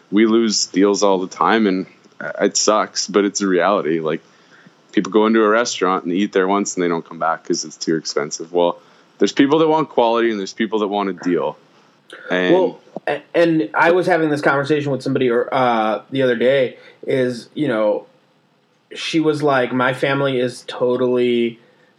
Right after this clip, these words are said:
Speaker 2: the, like, quantity over quality."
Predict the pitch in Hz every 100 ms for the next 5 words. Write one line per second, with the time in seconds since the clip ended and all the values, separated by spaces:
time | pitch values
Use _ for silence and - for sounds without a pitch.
0 | _ 113 113 107 - 104 117 110 98 87
1 | 82 - - - - 123 123 127 127 117
2 | 123 113 - 117 120 135 156 156